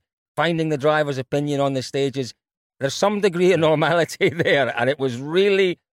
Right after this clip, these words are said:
really pleasant. It was really, it was, it was very, it was joyful. I had, I had a great day yesterday. But David, very quickly, just very quickly going back to what you say, you know, I, I'm like you, and I, I think you have to have a bit of skepticism to ask questions.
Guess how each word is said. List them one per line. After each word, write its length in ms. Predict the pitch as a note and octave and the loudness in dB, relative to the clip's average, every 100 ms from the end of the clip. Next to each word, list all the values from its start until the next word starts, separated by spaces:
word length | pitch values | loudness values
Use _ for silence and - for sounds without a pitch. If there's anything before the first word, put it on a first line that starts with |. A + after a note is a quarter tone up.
| - | -8
really 460 | A#2+ C#3+ C#3 C3+ | 0 0 2 0
pleasant. 560 | B2+ - A#2 B2 G2+ F#2+ | -2 0 2 2 -2 -8
It 100 | G#2+ | -8
was 220 | A#2 A#2+ G#2+ | -8 -6 -4
really, 260 | D3+ D3+ | -2 -2
it 60 | B2 | -2
was, 140 | A2+ | -4
it 120 | C#3+ | -8
was 120 | B2 A2+ | -10 -2
very, 180 | F3 | -2
it 100 | E3 | -2
was 100 | C#3+ | -6
joyful. 440 | A#2 C#3 D#3+ - G#2 | -2 2 2 0 -4
I 60 | |
had, 100 | C#3 | -4
I 80 | C3 | -6
had 100 | D3 | -6
a 40 | A#2+ | -6
great 280 | A#2 B2 G2+ | -6 -6 -6
day 140 | F#2+ | -8
yesterday. 340 | F#2 - F2 - _ - | -8 -12 -16 -16 _ -10
But 100 | D3+ | 0
David, 240 | G#3 G3 C#3 | 0 0 2
very 240 | C#4 C#4 | 2 0
quickly, 420 | - A3+ - D3+ | 0 -2 0 -4
just 200 | A#2+ - | -4 -6
very 220 | C4+ D4+ | -4 -4
quickly 360 | A#3+ A3+ G#3+ F3 | -4 -4 -4 -6
going 240 | D#3 E3 | -2 -2
back 240 | D3 D3 - | -2 -6 -6
to 80 | B2+ | -4
what 200 | C3+ A#2+ | -4 -6
you 60 | |
say, 200 | A2 A2+ | -6 -4
you 120 | G#2+ | -4
know, 120 | A2+ C#3 | -2 -4
I, 40 | - _ - | -6 _ -12
I'm 220 | A#3+ C#4+ | -6 -2
like 260 | B3 D3 - | -2 -4 -6
you, 140 | A#2+ - | -8 -4
and 80 | E3 | -6
I, 80 | - | -4
I 180 | G#3 B3 | -6 -6
think 260 | D4+ B3+ | -8 -8
you 60 | F3 | -10
have 300 | - A#3 - | -8 -10 -8
to 80 | - | -12
have 200 | - F3 | -8 -6
a 60 | E3+ | -6
bit 160 | C#3 | -6
of 60 | C3 | -10
skepticism 760 | - C#3+ C#3+ A2+ B2 G#2 G2+ - _ | -2 -2 -2 -6 -10 -8 -8 -10 _
to 80 | - | -6
ask 240 | C#3+ C3 - | -4 -4 -2
questions. 400 | A#2+ G#2 - | -2 -2 -8